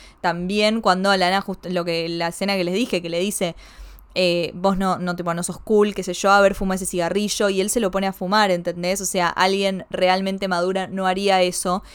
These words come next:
pero tampoco Alana es madura, a pesar de que tenga veinticinco años, como dije, es también una joven. Entonces, ¿qué le pasa a Alana? Alana, yo, la verdad es que me identifiqué muchísimo con ella,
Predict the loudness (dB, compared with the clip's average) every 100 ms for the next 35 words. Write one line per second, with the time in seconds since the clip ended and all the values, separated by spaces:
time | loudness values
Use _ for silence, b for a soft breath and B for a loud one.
0 | B B -4 0 0 0 0 2 2 4
1 | 2 2 -2 -4 -2 -2 -2 -2 -4 0
2 | 0 2 0 0 2 0 -2 -6 -4 0
3 | 2 2 0 -2 -4 -2 -2 -2 -4 -4
4 | -2 0 0 -2 -2 -4 -4 -2 0 0
5 | 0 -4 -6 -8 -6 -6 -2 -2 -2 -4
6 | -4 -6 -10 B B B -6 -2 0 -2
7 | -2 0 0 0 -6 -4 0 2 2 0
8 | -2 -4 -4 -6 -8 -4 -2 -4 -8 -8
9 | -6 -4 -6 -6 -4 -4 -6 -4 -6